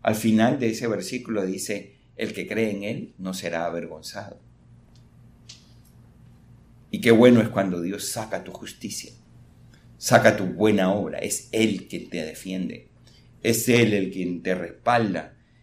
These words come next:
Y por eso el Señor nos anima, y Pedro también nos anima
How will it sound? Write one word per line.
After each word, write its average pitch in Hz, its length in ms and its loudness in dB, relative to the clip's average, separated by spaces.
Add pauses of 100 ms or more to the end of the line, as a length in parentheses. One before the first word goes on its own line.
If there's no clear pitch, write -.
(140)
Y - 100 -14
por 92 220 -8
eso 104 220 -4
el 104 100 -4
Señor 98 440 -6
nos 95 200 -10
anima, 90 440 -6
y 87 80 -12
Pedro 120 420 -4
también 92 320 -6
nos 90 180 -8
anima 87 480 -8